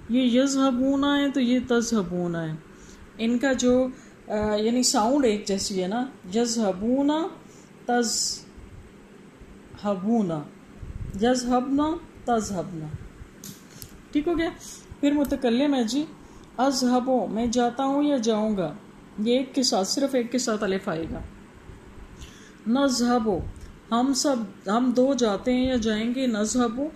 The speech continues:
हम सब जाते हैं या जाएंगे। यानी नून दो के साथ, अलिफ एक के साथ, चार के साथ या और बाकी सब के साथ ता।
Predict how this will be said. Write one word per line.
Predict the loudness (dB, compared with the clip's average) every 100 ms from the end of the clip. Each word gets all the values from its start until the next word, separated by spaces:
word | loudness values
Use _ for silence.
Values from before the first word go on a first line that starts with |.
| -14 -12 -2
हम | 0
सब | 0 0 -2
जाते | 0 -2 -2 -2
हैं | -2 -2
या | -2
जाएंगे। | -4 -4 -6 -6
यानी | -4 -2 0
नून | 0 2 2
दो | 2
के | 2 0
साथ, | -2 -2
अलिफ | 0 -2 0
एक | -2 -2
के | -4
साथ, | 0 -2 -2 -12 -18 -20 -20 -20 -20 -20 -20 -20 -4
चार | 4 4 4
के | 0
साथ | 2 2
या | 2 2 2
और | 2 2 2
बाकी | 0 -2 0 0
सब | 0 -2
के | -2
साथ | -2 -2
ता। | -4 -10 -12